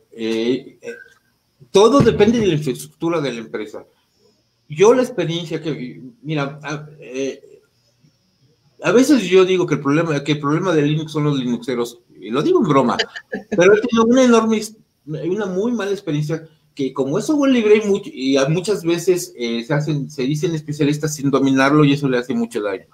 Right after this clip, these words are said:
Speaker 1: Hay que, hay que, si usted, si la empresa no tiene, eh, el sufici-, el sufici-, los suficientes ingenieros como para que le dediquen tiempo a dominarlo, sí recomiendo pagar una empresa que, que le-, que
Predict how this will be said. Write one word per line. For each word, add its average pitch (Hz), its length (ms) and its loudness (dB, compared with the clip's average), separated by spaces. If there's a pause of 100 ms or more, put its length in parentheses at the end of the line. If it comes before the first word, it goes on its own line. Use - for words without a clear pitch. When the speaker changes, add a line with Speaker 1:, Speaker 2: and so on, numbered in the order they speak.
(680)
Speaker 1:
Hay 165 220 2
que, 156 340 2
hay 170 140 2
que, - 100 -14
si 156 140 -4
usted, - 260 -4
si 156 300 -2
la 151 80 6
empresa 175 600 0
no 151 360 0
tiene, 175 600 -6 (200)
eh, 110 580 -8
el 131 100 -8
sufici-, 147 560 -2
el 131 160 2
sufici-, 151 640 0
los 135 140 0
suficientes 151 480 -6
ingenieros 135 460 -4
como 117 180 -8
para 117 160 -4
que 131 100 -2
le 131 60 2
dediquen 151 380 2
tiempo 156 260 2
a 131 40 2
dominarlo, 135 540 2
sí 156 120 -2
recomiendo 139 500 0
pagar 127 220 2
una 131 140 2
empresa 120 420 0
que, 98 240 -8 (380)
que 127 100 -2
le-, 120 240 2
que 107 640 0